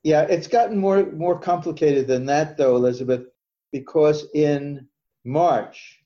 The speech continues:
of this year, ketamine is a molecule composed of two isomers. Isomers are identical chemicals that are different in shape. Molecules have shapes. They have structure. And there's an R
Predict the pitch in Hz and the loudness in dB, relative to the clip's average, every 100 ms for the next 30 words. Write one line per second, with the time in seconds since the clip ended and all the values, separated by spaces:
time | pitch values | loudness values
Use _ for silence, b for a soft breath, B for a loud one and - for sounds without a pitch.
0 | _ 120 117 143 139 - 156 123 107 - | _ -12 -4 -4 -4 -4 0 2 0 -8
1 | _ _ _ _ - 214 226 196 160 143 | _ _ _ _ -2 0 0 0 0 0
2 | 143 135 - _ _ _ 147 170 190 185 | 2 0 -2 _ _ _ -2 0 0 -2
3 | - 147 127 123 - _ - 151 175 165 | -2 0 0 -2 -10 _ -12 -2 0 0
4 | 160 147 - 175 151 156 151 135 104 104 | -4 -6 -4 -2 0 0 -2 -10 -10 -14
5 | _ _ _ _ 151 185 185 160 151 147 | _ _ _ _ -2 -2 -2 -2 0 -2
6 | - 123 123 123 120 - _ _ _ _ | -4 -2 0 0 -4 -14 _ _ _ _
7 | _ 135 165 202 202 196 156 180 175 165 | _ -2 0 2 2 -2 -4 -4 -4 -2
8 | 151 143 147 _ _ _ _ - 151 143 | -2 -2 -6 _ _ _ _ -2 0 2
9 | 143 135 190 196 196 156 143 123 - 160 | 0 0 0 0 0 -4 -8 -10 -4 -2
10 | 127 - 147 151 160 165 143 - 135 120 | -2 -6 -6 -4 -4 -4 -6 -4 -6 -6
11 | - _ _ - 156 113 - _ - 123 | -14 _ _ -2 -2 -2 -8 _ -6 -6
12 | 131 - 170 151 - 104 - _ _ _ | -6 -4 -2 -2 -4 -16 -16 _ _ _
13 | _ _ _ - 127 131 135 139 135 143 | _ _ _ -8 -6 -6 -4 -4 -4 -8
14 | - 139 143 147 160 175 | -2 0 2 2 2 -2